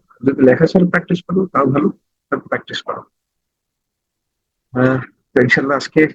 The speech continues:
এখানেই বিদায় নেব। আজকের ক্লাস এ পর্যন্তই। আহ, দেখা হবে, আহ, দ্বিতীয় যে আমাদের, আহ, দারসুস সানি যে রয়েছে, লেসন টু তে আমরা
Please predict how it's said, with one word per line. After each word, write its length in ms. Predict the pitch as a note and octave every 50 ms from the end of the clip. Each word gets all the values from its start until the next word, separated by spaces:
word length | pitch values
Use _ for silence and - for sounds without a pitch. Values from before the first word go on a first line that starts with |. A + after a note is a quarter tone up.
| _ _ _ _ -
এখানেই 300 | B2+ - C#3 C3 C#3 C#3+
বিদায় 260 | B2+ B2+ A#2+ C3 C3
নেব। 180 | C3+ D3 - G#3 A#3 - _ _ _ _ _ _ _ _ _ -
আজকের 300 | B2+ - - - B2 -
ক্লাস 340 | - B2 C3 C3 - - - -
এ 60 | B2+
পর্যন্তই। 560 | B2 B2+ B2 A#2+ - C3+ C#3 - G3 G#3+ A#3+ - - _ _ _ _ _ _ _ _ _ _ _ _ _ _ _ -
আহ, 120 | A#2+ A#2+
দেখা 280 | A2+ B2 C3 C3 C#3 C3+
হবে, 360 | C3+ B2+ B2 C#3 C3+ C3 B2+ - _ _ _ -
আহ, 300 | A#2 A#2 A#2+ A#2 A2+ A2+
দ্বিতীয় 340 | C#3 C3+ - - C#3 C#3 C3+ A#2+ - - - _ _ _ _ _ _ _ _ _ - -
যে 280 | - - A#3 A#3 A#3
আমাদের, 320 | A3+ A#3 A3+ A3 - A#3+ A3 - - - - _ _ _ _ _ _ _ _ _ _ _ _ _ _ _ _ -
আহ, 340 | A#2+ A2+ A#2 A2+ - - A#2+
দারসুস 400 | A#2+ C3+ B2 - C#3 C3+ - -
সানি 200 | D3+ D#3 F3 D3+
যে 120 | C3 C3+
রয়েছে, 360 | A#2+ A#2+ A#2+ A2+ - - G3 G#3 G3 - _ _ _ _ _ _ _ _ _ - - B2
লেসন 300 | B2+ B2+ - C3 B2+ B2+
টু 160 | - E3+ E3+
তে 120 | - E3
আমরা 340 | C3 B2 B2 B2 A#2+ A2+ A2